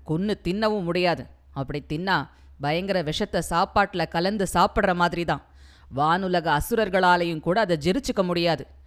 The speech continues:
கடவுள் உனக்கு கொடுத்திருக்கிற நீண்ட ஆயுளை நீ அனாவசியமா குறுக்கிக்காத. தேவர்களாலையும் அசுரர்களாலையும் கூட உன்னை கொல்ல முடியாதுன்னு நீ நினைச்சிட்டு இருந்தனா அது தப்பு. சுக்ரீவன் தேவனும் கிடையாது, அசுரனும் கிடையாது, தெரியும்ல?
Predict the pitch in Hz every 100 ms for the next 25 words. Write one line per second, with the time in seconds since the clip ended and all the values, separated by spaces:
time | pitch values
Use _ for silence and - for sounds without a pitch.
0 | - - - 156 165 190 180 175 - 160
1 | 180 185 196 - 175 156 175 214 202 165
2 | 175 196 180 139 - - 143 143 170 170
3 | - 170 175 160 - 202 - - 170 139
4 | - - - - 143 165 170 165 165 160
5 | 165 160 143 - 202 180 185 175 175 165
6 | 165 214 185 156 175 175 214 190 175 175
7 | 165 185 240 185 175 170 214 254 190 180
8 | 175 185 143 - - 143 139 139 170 -
9 | 175 147 - - - - 165 190 190 180
10 | 151 175 190 196 185 175 180 180 233 -
11 | 269 233 208 185 175 160 131 - 156 160
12 | 196 175